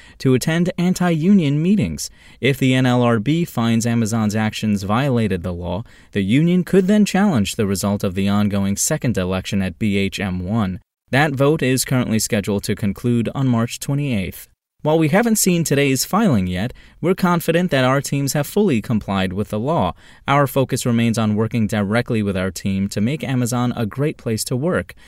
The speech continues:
Amazon spokesperson Kelly Nantle told Engadget.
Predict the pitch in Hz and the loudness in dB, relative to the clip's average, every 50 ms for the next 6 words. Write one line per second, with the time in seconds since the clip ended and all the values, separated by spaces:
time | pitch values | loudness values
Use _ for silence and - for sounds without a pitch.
0 | - - - _ - 101 104 107 101 110 107 104 104 - - 143 143 139 - - | -20 -20 -12 _ 0 2 2 2 2 2 2 2 0 0 0 -2 -2 -2 -4 -4
1 | - 135 120 - 127 117 107 - 139 139 131 120 107 104 110 135 160 170 143 - | -2 -2 -2 0 -2 -2 -2 -2 0 0 2 2 2 2 2 0 0 -2 -2 -2
2 | 101 95 107 123 - - - 143 143 143 143 - - - 143 131 107 92 87 85 | -2 -2 -4 -6 -6 -4 -4 -2 -2 -2 -4 -6 -4 -4 -2 -2 -2 -2 -4 -6
3 | - 82 82 - - | -8 -10 -14 -16 -20